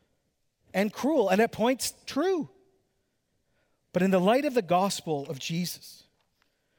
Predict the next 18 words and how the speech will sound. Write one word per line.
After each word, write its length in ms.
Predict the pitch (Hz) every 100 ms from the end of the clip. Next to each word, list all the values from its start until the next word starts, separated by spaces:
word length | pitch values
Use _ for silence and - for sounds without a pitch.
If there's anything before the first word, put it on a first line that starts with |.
| _ _
the 80 | 165
Koreans 440 | - 190 233 277
at 80 | 254
the 60 | 214
conference 460 | - 185 - 165
saw 320 | - - 196 220
that 200 | 175 143
they 220 | 175 220
stood 340 | - - 214
before 240 | 170 165 175
God 380 | 147 170 180 160 - -
as 240 | 151 139 _
equally 580 | 233 262 - 262 254 262
sinful 640 | 226 - 214 208 - 170 120 _ _ _ _ _ _ _ _ -
and 120 | 180 -
equally 460 | 277 294 277 262
condemned 760 | 269 247 220 208 208 180 131 - _ _ _ _ _ _ _
with 200 | - 170